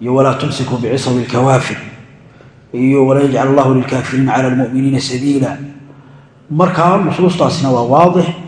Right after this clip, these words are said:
fuqahada islaamkuna wax khilaafa dhexdooda kama jiro. Laakiin nin sheekh ahoo caalima oo wakhtigan nool ayay zalla ka dhacday, oo qolyahan Yurub ka fadwoodaa, buug buu ka qoray, kitaab buu ka qoray,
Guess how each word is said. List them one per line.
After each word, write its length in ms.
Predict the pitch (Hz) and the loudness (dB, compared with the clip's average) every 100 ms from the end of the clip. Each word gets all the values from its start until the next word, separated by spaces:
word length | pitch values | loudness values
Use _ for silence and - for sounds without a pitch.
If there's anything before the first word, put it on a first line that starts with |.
| - - - - | -18 -20 -20 -20
fuqahada 480 | - 135 131 123 151 | -14 -10 -2 0 0
islaamkuna 540 | 127 156 160 127 - 156 | -2 0 2 0 0 2
wax 160 | 156 - | 0 0
khilaafa 420 | 139 147 120 - 92 - - - - - | 0 2 2 -4 -10 -14 -20 -20 -20 -8
dhexdooda 460 | - - 135 117 | -8 -2 -2 -2
kama 240 | - 120 127 | -4 -4 -4
jiro. 300 | - 117 107 - - - - - - | -4 -6 -8 -12 -18 -20 -20 -20 -14
Laakiin 300 | - 131 139 | -10 -8 -4
nin 100 | 147 | -2
sheekh 260 | 135 139 127 | 0 0 0
ahoo 160 | 123 123 | 0 2
caalima 520 | 104 117 120 123 156 | 4 4 2 0 0
oo 140 | 190 127 | 0 -2
wakhtigan 440 | 123 - 110 123 127 - - - - | -4 -8 -6 -4 -4 -8 -20 -20 -10
nool 260 | 127 120 104 - - - - - _ _ _ | 0 0 0 -8 -16 -20 -20 -20 _ _ _
ayay 280 | 113 127 127 | -6 -2 0
zalla 300 | 147 143 131 | 0 2 2
ka 160 | 135 | 0
dhacday, 400 | - 95 104 123 156 - - - - - - | 0 0 0 -2 -4 -8 -20 -20 -20 -20 -20
oo 60 | - | -12
qolyahan 380 | 123 135 127 131 | -6 -2 0 0
Yurub 180 | 127 117 | -2 -4
ka 80 | |
fadwoodaa, 580 | 131 123 113 110 123 143 160 - - - - | -6 -6 -4 0 2 2 0 -8 -16 -20 -2
buug 160 | 151 123 | 0 2
buu 80 | 127 | 0
ka 120 | - 139 | -2 -4
qoray, 200 | 110 - | -4 -6
kitaab 260 | - 147 | -2 0
buu 80 | 131 | 0
ka 100 | 127 | -4
qoray, 380 | - - 160 202 | -4 0 0 0